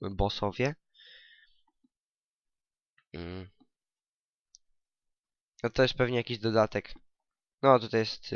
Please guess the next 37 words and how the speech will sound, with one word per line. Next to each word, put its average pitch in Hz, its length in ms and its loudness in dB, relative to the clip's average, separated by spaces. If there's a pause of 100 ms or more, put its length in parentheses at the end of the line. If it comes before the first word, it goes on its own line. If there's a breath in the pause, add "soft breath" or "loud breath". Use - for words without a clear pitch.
(120)
to 120 200 4
jest 123 120 2
chyba 117 220 0
multik, 117 540 -2
zdaje 90 340 -6
się. - 180 -8 (440 loud breath)
Ale 139 140 10
mi 143 100 0
multik 135 340 -2
nie 127 80 -6
działa, 131 200 6
ponieważ 123 360 0
ja 123 100 2
tą 123 140 -4
grę 113 140 0
kupiłem 113 340 -2
za 113 100 0
piętnaście 113 420 -2
złotych 113 300 -4
w - 40 -18
Carrefourze. 113 580 -2 (460 loud breath)
<laughs> - 680 4
A 127 100 0
w - 60 -4
tych 113 160 -8
wersjach 123 340 4
za 120 100 0
piętnaście 117 400 -2
złotych, 113 320 -2 (200)
y, 110 100 -6
to - 140 -10
znaczy 113 280 -8
w - 80 -18
tych - 160 -20
tańszych 117 420 0
wersjach, 110 520 -2 (840)
mm, 107 320 -8